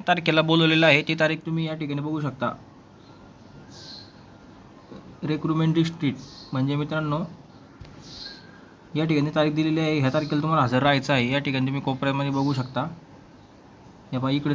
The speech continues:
तारीख दिलेली आहे मित्रांनो, या तारखेला तुम्हाला हजर राहायचं आहे. तुमचे ज्या दिवशी नाव सांगितलं असेल त्या, त्या दिवशी तुम्ही इकडे हजर राहा.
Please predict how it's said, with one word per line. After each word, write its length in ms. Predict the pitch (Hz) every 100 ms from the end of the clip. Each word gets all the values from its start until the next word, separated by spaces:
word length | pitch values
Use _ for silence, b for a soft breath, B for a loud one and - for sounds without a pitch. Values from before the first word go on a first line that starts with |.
| 147
तारीख 160 | 143
दिलेली 280 | 143 147 139
आहे 60 | 135
मित्रांनो, 400 | 120 123 123 127 -
या 120 | 135 131
तारखेला 280 | 143 139 135
तुम्हाला 260 | 139 143
हजर 200 | 131 120
राहायचं 280 | 127 131 123
आहे. 100 | 127
तुमचे 300 | 127 127 135 127 -
ज्या 240 | 131 131 143
दिवशी 260 | 143 139
नाव 180 | 135 139
सांगितलं 360 | 143 131 123 139
असेल 240 | 135 135
त्या, 100 | 139
त्या 380 | 139 - - 139
दिवशी 220 | 139 139
तुम्ही 220 | 131 135
इकडे 160 | 135 139
हजर 220 | 123 117
राहा. 180 | 117 101